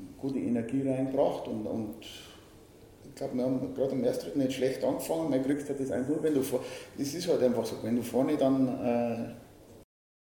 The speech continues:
wir haben jetzt keine Big Chances gehabt, aber musst halt einmal in Führung gehen oder so. Und dann, dann, dann, dann kriege ich vielleicht das Momentum auch und dann kommt wieder ein bisschen frische Energie. Aber dann mit, gehst du halt einen eins null im Rückstand.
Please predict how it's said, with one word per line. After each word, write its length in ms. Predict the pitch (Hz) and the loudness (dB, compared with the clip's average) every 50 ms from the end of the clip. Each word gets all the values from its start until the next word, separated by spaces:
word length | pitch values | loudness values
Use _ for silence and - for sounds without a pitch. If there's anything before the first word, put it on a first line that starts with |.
| _ _ _ _ _ _ _ _ _ _ - - - 113 | _ _ _ _ _ _ _ _ _ _ -18 -16 -12 -8
wir 100 | 107 120 | -4 -2
haben 100 | 123 131 | -2 -2
jetzt 180 | 120 120 - - | -2 -4 -4 -6
keine 160 | 113 107 104 | -4 -4 -4
Big 400 | - - - - - - - - | -6 -8 -10 -10 -12 -12 -10 -8
Chances 440 | - 143 143 147 147 139 127 - - | -2 2 2 2 2 0 -4 -6 -4
gehabt, 300 | - 139 143 - - - | -4 -4 -4 -4 -8 -4
aber 600 | 113 113 123 127 131 131 135 107 85 - - - - - - - - - - - - - - - - - - - - - - - - - - - - - - - - - - | -2 -2 2 4 4 4 4 2 0 -2 -8 -10 -14 -18 -20 -20 -20 -20 -20 -20 -20 -20 -20 -20 -20 -20 -20 -20 -20 -20 -20 -20 -20 -20 -20 -20 -20 -20 -20 -20 -20 -8 -4
musst 220 | 117 147 143 - | -4 -2 -2 -2
halt 120 | 151 127 131 | 0 0 2
einmal 280 | 127 127 120 117 117 117 120 123 117 107 107 113 | 2 2 2 2 2 0 0 -4 -4 -4 -4 -2
in 120 | 120 117 | -2 -2
Führung 380 | - - 160 196 220 214 185 - | 0 0 2 2 2 2 0 0
gehen 160 | 139 117 110 | 0 0 0
oder 180 | 107 101 104 | 0 -2 -4
so. 140 | 98 - 104 | -4 -4 -4
Und 120 | 101 101 104 | -4 -4 -4
dann, 160 | 110 110 113 | -2 -2 0
dann, 200 | 113 113 113 113 | 0 2 0 0
dann, 420 | 113 117 113 113 113 113 113 113 | 0 0 0 0 0 0 0 -2
dann 320 | 117 117 117 117 113 113 113 - - - - - - - - - - - - - - - - - - - - - - - - - - - - | -2 -2 -2 -2 -2 -4 -6 -10 -14 -18 -20 -20 -20 -20 -20 -20 -20 -20 -20 -20 -20 -20 -20 -20 -20 -18 -18 -18 -18 -20 -20 -20 -20 -18 -8
kriege 220 | - 139 135 143 | -6 -2 -2 -2
ich 60 | 135 | 0
vielleicht 260 | 131 131 127 127 127 | 2 4 4 4 4
das 80 | - - | 2 0
Momentum 520 | 135 127 127 127 139 147 - - 151 147 | 0 0 2 0 0 0 0 -2 -2 -2
auch 320 | - 113 127 135 143 - - | 0 2 4 4 4 2 2
und 160 | 139 131 131 | 2 2 4
dann 140 | 139 135 - | 2 2 0
kommt 240 | - 147 139 - 139 | 0 -2 -2 -2 -2
wieder 160 | 131 139 131 | 0 0 2
ein 40 | 135 | 2
bisschen 180 | 143 139 139 | 0 -2 -2
frische 340 | 131 - 143 143 143 - 135 | -2 -2 -2 -2 -2 -2 -4
Energie. 380 | 127 131 131 131 135 170 180 165 | -2 -2 -2 -2 0 2 2 4
Aber 200 | 127 107 107 107 | 4 4 2 2
dann 220 | 117 117 117 120 | 0 -2 -2 -4
mit, 300 | 123 123 - - - - | -4 -6 -8 -10 -12 -4
gehst 180 | - 139 139 - | -2 -2 -2 -2
du 40 | |
halt 100 | 127 120 | -2 -2
einen 140 | - 120 117 | -2 -2 0
eins 260 | 98 123 131 131 - | 0 -2 -2 -2 0
null 300 | 143 135 131 127 120 120 - | 0 2 2 2 0 -2 0
im 120 | 131 127 | 0 0
Rückstand. 420 | 123 143 160 - - - 156 160 | 0 0 -2 -2 -2 -2 -2 -2